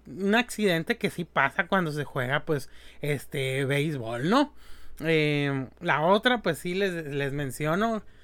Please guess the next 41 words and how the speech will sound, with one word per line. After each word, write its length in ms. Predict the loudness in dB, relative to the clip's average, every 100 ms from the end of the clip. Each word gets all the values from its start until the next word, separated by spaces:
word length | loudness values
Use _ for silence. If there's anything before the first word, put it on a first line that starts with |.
| -20 -4
pues, 220 | -2 -2
que 360 | -2 0 0 0
sí, 200 | -4 0
según 340 | 2 2 2
esto, 300 | 0 0 0
pues, 300 | 0 -2 -8 -6
el, 320 | 0 2 2
lo 120 | 2
del 200 | 2 2
balazo 500 | 2 2 4 2 -2
fue 320 | 0 2 2 -4 -18 -20 -14
con 400 | -2 0 0 -2 -4
intención 800 | -2 -2 0 -2 -2 -2 2 2
de 80 |
matar 380 | 2 2 4 6
a 120 | 4
su 100 | 2
hermano, 520 | -2 4 4 6 2 2
porque, 520 | -2 0 0 0 -4 -12 -20 -12
y, 480 | -4 -2 -2 -2 -4
pues, 240 | -4 -2 0
ahí 180 | 2
es 100 | 2
donde 240 | 2 0 0
empiezan 460 | -2 -2 2 2
los 160 | 2 0
periódicos 720 | -2 2 2 2 0 -2 -2
a, 220 | -6 -8 -12 -18 -12 -4
a 460 | 0 2 2 2
atacarlo 760 | 2 -2 4 6 6 6 6 4
y, 220 | 2 -4
pues, 320 | -4 -6 -4
lo, 300 | -2 -2 -2
la 140 | -2 -4
gente 420 | -2 -4 -2 -4
que 280 | -2 -2 -2
le 180 | -4 -2
gustan 360 | -4 0 2
las 220 | 2 0
fake 180 | -2 0
news, 380 | 4 4 4